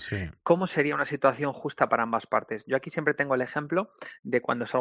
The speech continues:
Speaker 2: con mis amigos, estamos dos de los amigos trabajando, otros dos están en el paro, y siempre al final los que estamos trabajando invitamos a cenar a las otras dos personas. ¿Qué ocurre? Que cuando la otra persona dice, "Oye, yo me habéis invitado a cenar, pero yo pago los cafés",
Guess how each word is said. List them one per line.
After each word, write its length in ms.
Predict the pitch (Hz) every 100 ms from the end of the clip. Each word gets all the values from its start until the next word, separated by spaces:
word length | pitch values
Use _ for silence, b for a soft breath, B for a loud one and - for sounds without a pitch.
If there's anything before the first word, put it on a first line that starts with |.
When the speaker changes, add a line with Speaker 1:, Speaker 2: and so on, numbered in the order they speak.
| 139
Speaker 2:
con 140 | 139
mis 160 | 135 -
amigos, 500 | 127 139 160 160 - -
estamos 560 | 143 - 127 135 - B B B
dos 240 | 139 131 131
de 80 | 131
los 200 | 127 131
amigos 340 | 123 123 120
trabajando, 720 | - 120 117 143 143 143 147 -
otros 280 | 131 123 120
dos 160 | 123
están 240 | 135 - 123
en 120 | 120
el 120 | 117
paro, 380 | 131 139 143 151 B B
y 100 | 131
siempre 320 | - 139 135 135
al 60 |
final 360 | - 131 135 131
los 140 | 120
que 80 | -
estamos 260 | - 131 127
trabajando 680 | 131 123 - 131 131 131 - B B _ -
invitamos 680 | 147 135 135 139 127 113 -
a 40 |
cenar 280 | 120 120 117
a 60 | 113
las 200 | 110 120
otras 200 | 113 107
dos 140 | 107
personas. 440 | - - 113 110 -
¿Qué 100 | 160
ocurre? 420 | - 156 120 107 B B
Que 100 | -
cuando 240 | 127 117
la 80 | 120
otra 180 | 127 160
persona 380 | 156 - 151 143
dice, 380 | 147 - 123 -
"Oye, 380 | 139 135 113 _ -
yo 200 | 123 127
me 80 | 131
habéis 180 | 127
invitado 280 | 131 120 127
a 60 | 123
cenar, 360 | 123 127 120 -
pero 120 | 110
yo 140 | 113
pago 240 | - 123 123
los 120 | 117
cafés", 500 | - - 139 131